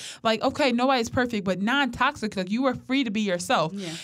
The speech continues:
Speaker 1: Um, and your parents were together. So you
Speaker 2: Mm-hmm.
Speaker 1: got to see what that looked like in a household. But then I think about people like Future, right?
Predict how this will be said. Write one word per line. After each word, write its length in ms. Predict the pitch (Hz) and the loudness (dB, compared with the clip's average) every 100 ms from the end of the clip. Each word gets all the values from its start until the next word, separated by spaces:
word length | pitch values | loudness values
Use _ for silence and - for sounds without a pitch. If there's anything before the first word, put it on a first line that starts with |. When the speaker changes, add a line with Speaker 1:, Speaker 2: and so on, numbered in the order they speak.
| - | -2
Speaker 1:
Um, 220 | 233 240 240 | 0 2 2
and 200 | 330 349 | 0 0
your 80 | 339 | 0
parents 380 | 320 285 240 208 | 0 0 0 -2
were 100 | 208 | -2
together. 600 | 202 180 214 277 - - | -4 0 2 2 0 -6
So 120 | 233 | 0
you 140 | 220 | 2
Speaker 2:
Mm-hmm. 60 | 277 | 2
Speaker 1:
got 200 | 254 240 | 0 -2
to 60 | 220 | -6
see 220 | - 247 | -2 0
what 200 | 202 208 | 0 0
that 140 | 214 | 0
looked 180 | 214 240 | 0 -2
like 180 | 220 190 | -2 -2
in 100 | 185 | -4
a 20 | 190 | -2
household. 580 | 247 254 - 196 170 - - - | 0 0 0 0 -2 -6 -14 -4
But 100 | 208 | 0
then 140 | 320 | 2
I 120 | 339 370 | 2 2
think 200 | 330 277 | 0 2
about 180 | 262 262 | 2 2
people 240 | 285 254 | 2 2
like 260 | 233 240 240 | 2 0 0
Future, 380 | 370 403 180 | 0 2 0
right? 260 | 185 233 | 2 2